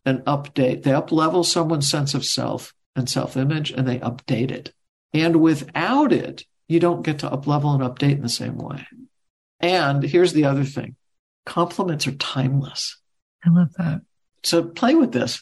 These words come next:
Speaker 1: And I'm gonna invite you and whoever else is listening to play with this. Think about how many compliments you've dismissed over the years,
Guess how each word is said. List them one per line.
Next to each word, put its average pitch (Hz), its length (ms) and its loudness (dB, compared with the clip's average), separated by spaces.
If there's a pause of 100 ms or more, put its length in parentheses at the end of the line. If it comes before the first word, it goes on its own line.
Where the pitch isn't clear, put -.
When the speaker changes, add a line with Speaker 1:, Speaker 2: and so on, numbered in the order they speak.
(140)
Speaker 1:
And 156 180 2
I'm 180 160 2
gonna 180 160 2
invite 170 680 0
you 185 420 4
and 165 380 -2
whoever 170 420 2
else 143 300 0
is 139 160 0
listening 143 480 0
to 139 100 -4
play 135 240 -2
with 131 200 -2
this. - 340 -12 (400)
Think 330 200 2
about 156 640 0 (200)
how 208 420 0
many 208 360 2
compliments 160 1000 0
you've 135 220 2
dismissed 131 720 0
over 123 240 2
the 113 100 0
years, 113 540 -4